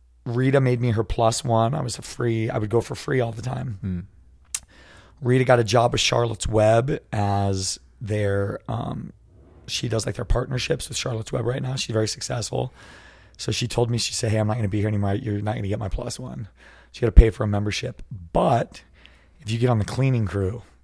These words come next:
Speaker 2: Mm-hmm.
Speaker 1: you get on the cleaning crew and you get a discount. So it, it's pretty much free.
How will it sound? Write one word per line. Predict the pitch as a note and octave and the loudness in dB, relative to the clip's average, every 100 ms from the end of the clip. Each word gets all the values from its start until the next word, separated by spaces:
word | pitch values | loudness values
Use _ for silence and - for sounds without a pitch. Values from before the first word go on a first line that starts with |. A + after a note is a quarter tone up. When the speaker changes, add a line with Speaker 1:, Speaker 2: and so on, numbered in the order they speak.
| _ _ G2 | _ _ -14
Speaker 2:
Mm-hmm. | E2+ | -10
Speaker 1:
you | F2+ | -6
get | A2+ | -4
on | |
the | G#2+ | -4
cleaning | - C3 B2 A2 | -6 -4 -2 -2
crew | G#2+ G2+ | 0 0
and | G#2 | 0
you | |
get | G2+ G2+ | -2 -4
a | |
discount. | F#2 G2+ - A#2+ - | -4 -6 -6 -10 -10
So | - B2+ B2+ A2+ | -12 -12 -12 -12
it, | - | -14
it's | - C3+ A2+ | -8 -6 -2
pretty | C#3+ C#3 | 2 2
much | A#2 - | 2 -2
free. | - C3+ A2 A#2 | -4 -2 -2 -4